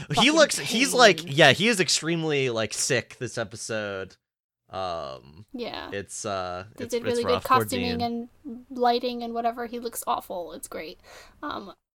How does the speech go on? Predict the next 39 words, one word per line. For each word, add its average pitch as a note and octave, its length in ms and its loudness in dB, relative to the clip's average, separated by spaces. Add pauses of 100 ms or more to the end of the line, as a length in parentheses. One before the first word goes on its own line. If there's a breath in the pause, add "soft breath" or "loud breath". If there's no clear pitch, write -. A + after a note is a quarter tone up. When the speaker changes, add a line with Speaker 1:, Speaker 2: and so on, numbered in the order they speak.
(300)
Speaker 3:
uh, - 240 -10 (720)
Ace C#4+ 220 4
pointed C#4 320 4
out B3+ 120 6
that C4 120 2
he's B3+ 160 2
only C4 260 8
wearing B3+ 360 6
one A#3+ 200 6
layer. C4 340 6
He's B3+ 240 -4
in, B3 80 -2
like, A#3 160 -2
a A3 60 0
hoodie. B3 400 -6 (160)
He's, A#3 160 -4
Speaker 1:
Yeah. A3+ 140 0
Speaker 3:
like, G3 120 -2
stripped - 340 -4
down A#3 300 -2
from, A#3 140 0
like, A#3 160 -4
his A#3 120 -2
usual A#3+ 480 2
Speaker 2:
Mm-hmm. A3+ 240 -10
Speaker 3:
t-shirt, C4 500 2
shirt, A#3+ 500 0
hoodie, A#3+ 360 -2
whatever. A#3 580 -2
Speaker 1:
Jacket. G#3 280 -4
Speaker 3:
I G#3+ 80 -2
mean, A#3 240 -2
Speaker 2:
I A3+ 60 -4
Speaker 3:
not - 80 -8
Speaker 2:
think - 100 -6
Speaker 3:
hoodie, A3 120 -6
Speaker 2:
Dean G#3 80 -10
Speaker 3:
flannel. A3+ 180 -4
Speaker 2:
should A#3 40 -4